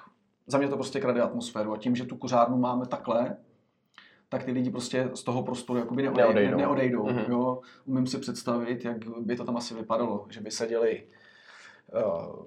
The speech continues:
Speaker 1: na stadionu, seděli by v Lipách, seděli by všude možně
Speaker 2: Dělal by se
Speaker 1: a
Speaker 2: bordel, byl by to spojovaný s M-kem,
Speaker 1: Přesně
Speaker 2: protože
Speaker 1: tak.
Speaker 2: jsi tož prostě
Speaker 1: A, a, a my bychom tam potom, potom po odpolednech uklízeli tři sta metrů čtverečných kolem podniku a,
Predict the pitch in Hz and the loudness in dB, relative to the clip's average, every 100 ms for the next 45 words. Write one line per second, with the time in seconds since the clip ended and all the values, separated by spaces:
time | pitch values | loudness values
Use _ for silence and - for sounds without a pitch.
0 | - - - 127 127 151 147 151 147 139 | -20 -20 -12 -8 4 8 10 12 10 8
1 | 131 135 123 131 127 131 120 113 139 139 | 2 0 0 2 4 6 4 2 2 6
2 | 131 127 127 123 - - 123 - 123 123 | 8 8 6 4 -2 -10 -8 -2 4 4
3 | 123 123 - 135 123 117 117 127 131 135 | 4 0 0 2 2 2 0 0 2 0
4 | 135 131 120 123 127 123 110 117 127 123 | 4 8 8 8 6 8 6 12 12 12
5 | 117 123 123 - 123 120 104 - 107 113 | 6 2 2 6 8 8 4 4 4 6
6 | 131 131 127 139 131 120 117 - 117 117 | 6 8 6 4 6 6 6 0 -4 -4
7 | 117 - 120 110 120 120 120 120 120 117 | -6 -4 -2 -2 0 0 0 -2 -4 -2
8 | 117 - 120 123 123 127 123 117 120 123 | -2 -4 -4 -4 -4 -6 -4 -2 -2 -2
9 | 123 120 - - _ _ _ _ _ _ | 0 -2 -4 -16 _ _ _ _ _ _
10 | _ - 120 123 120 120 120 127 127 123 | _ -10 -2 2 2 0 -2 0 2 4
11 | 120 120 - 131 127 127 123 127 123 127 | 2 0 -6 -10 0 2 6 6 6 4
12 | 127 - - - - - - - _ - | 0 -8 -20 -20 -20 -20 -20 -20 _ -4
13 | 131 - 131 123 131 127 131 127 123 131 | 2 6 6 4 0 -2 2 2 4 0
14 | 123 127 131 131 127 131 131 135 135 139 | -2 0 0 2 0 0 -2 0 2 4
15 | 131 127 117 123 | 4 4 4 2